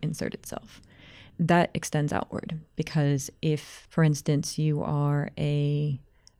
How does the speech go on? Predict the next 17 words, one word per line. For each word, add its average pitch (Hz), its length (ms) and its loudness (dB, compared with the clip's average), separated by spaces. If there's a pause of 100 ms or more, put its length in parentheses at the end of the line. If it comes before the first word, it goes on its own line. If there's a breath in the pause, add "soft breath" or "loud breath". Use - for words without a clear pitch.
(120)
political 156 380 2
opponent 147 380 2
of - 40 0
the 131 100 0
C 139 160 -2
C 135 160 -4
P 147 320 0
living 160 500 2
in 143 460 0 (600)
Germany, 151 340 0
where 147 140 0
there's 147 160 -2
smart - 260 -4
cities 139 240 -2
projects - 560 -4
or 151 160 -2
elsewhere, 190 460 -2